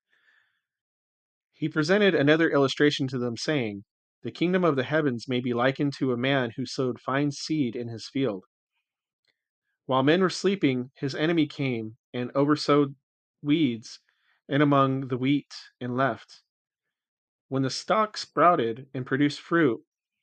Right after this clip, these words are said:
then the weeds also appeared. So the slaves of the master of the house came and said to him, 'Master, did you not sow fine seed in your field? How then does it have weeds?'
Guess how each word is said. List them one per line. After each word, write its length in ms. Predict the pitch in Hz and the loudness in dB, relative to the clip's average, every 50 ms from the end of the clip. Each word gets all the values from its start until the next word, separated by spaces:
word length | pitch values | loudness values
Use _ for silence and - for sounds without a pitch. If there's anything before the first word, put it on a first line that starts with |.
| _ _ _ _ _ _ _ | _ _ _ _ _ _ _
then 200 | - 156 170 196 | 2 2 2 4
the 80 | 185 156 | 2 2
weeds 240 | 151 170 180 151 - | 2 2 0 -2 -4
also 400 | - 160 160 175 - - 135 120 | -2 0 0 0 0 -2 -2 -2
appeared. 460 | 113 - - 185 170 151 107 95 - _ _ _ _ _ _ _ _ _ _ _ _ _ _ _ _ _ _ _ _ _ | -4 -6 -8 -6 -4 -4 -4 -6 -10 _ _ _ _ _ _ _ _ _ _ _ _ _ _ _ _ _ _ _ _ _
So 200 | _ - - 147 | _ 0 2 2
the 100 | 147 139 | 4 2
slaves 340 | 131 - 175 170 190 190 175 | 2 0 2 2 2 2 2
of 80 | 165 147 | 2 0
the 60 | 139 | 2
master 400 | 131 135 147 165 - - 151 139 | 2 2 2 0 0 -2 -2 0
of 80 | 127 127 | 0 -2
the 80 | 127 | -4
house 340 | 117 - - 165 160 - - | -4 -2 0 0 0 0 -4
came 420 | - - - 165 175 185 175 151 - - | -10 -10 -6 -6 -4 -4 -4 -6 -6 -8
and 140 | 127 123 | -10 -8
said 200 | - - 185 196 196 | -4 -4 -4 -2 -2
to 80 | 143 | -4
him, 320 | 127 127 117 107 101 101 - _ _ _ _ _ _ _ _ _ - | -6 -6 -6 -8 -10 -12 -16 _ _ _ _ _ _ _ _ _ -4
'Master, 580 | 160 170 214 233 - - - 123 107 101 - _ _ _ _ _ _ _ _ | -2 0 0 0 -2 -4 -4 -4 -4 -6 -10 _ _ _ _ _ _ _ _
did 180 | - 147 139 135 | -2 -2 -2 0
you 140 | 156 185 220 | -2 -2 0
not 220 | 240 247 247 247 | 0 -2 -2 -2
sow 260 | - - 202 202 214 | -2 0 2 2 2
fine 340 | 226 - - 185 185 202 202 | 0 0 0 0 2 0 -2
seed 440 | 190 - - - 139 175 196 196 190 | -6 -6 -4 -2 -2 0 0 -2 -4
in 160 | 190 175 151 | -4 -2 0
your 120 | 151 143 127 | 0 0 -2
field? 380 | - - 127 143 185 202 214 - _ _ _ _ _ _ _ _ _ _ _ _ _ _ _ _ _ _ _ _ | -2 -2 0 0 0 -2 -6 -10 _ _ _ _ _ _ _ _ _ _ _ _ _ _ _ _ _ _ _ _
How 220 | - 180 247 285 | -2 0 2 2
then 380 | 226 175 135 127 120 123 143 - _ _ _ _ _ | 4 2 2 2 0 -2 -6 -8 _ _ _ _ _
does 180 | - 135 143 160 | -2 -2 0 0
it 80 | 165 | -2
have 320 | 165 143 160 151 143 139 147 | -4 -2 0 0 0 0 0
weeds?' 580 | 185 226 247 190 113 113 - - - - - | -4 -4 -4 -4 -6 -8 -10 -18 -20 -20 -20